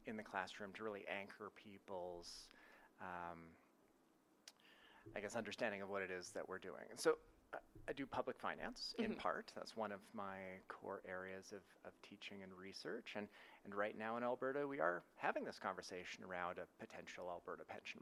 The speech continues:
Speaker 1: plan.
Speaker 2: Yep.
Speaker 1: And, and young people, of course, naturally aren't gonna be thinking too much about their pension, uh, which is four plus decades down
Speaker 2: Mm-hmm.
Speaker 1: the line. But I think it's really hard to avoid that policy discussion. You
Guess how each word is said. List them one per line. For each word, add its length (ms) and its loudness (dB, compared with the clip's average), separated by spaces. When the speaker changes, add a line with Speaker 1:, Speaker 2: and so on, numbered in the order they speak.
Speaker 1:
plan. 240 -8
Speaker 2:
Yep. 140 6
Speaker 1:
And, 100 10
and 140 2
young 240 8
people, 280 2
of 100 0
course, 420 6
naturally 500 4
aren't 160 6
gonna 120 0
be 140 -2
thinking 360 -4
too 140 -8
much 260 0
about 320 6
their 160 2
pension, 480 -2
uh, 280 2
which 200 -4
is 160 -4
four 260 8
plus 400 4
decades 540 -2
down 460 4
Speaker 2:
Mm-hmm. 360 0
Speaker 1:
the 100 8
line. 400 6
But 120 6
I 80 6
think 160 0
it's 100 2
really 200 8
hard 380 8
to 180 4
avoid 640 4
that 240 4
policy 480 -2
discussion. 580 -4
You 100 -10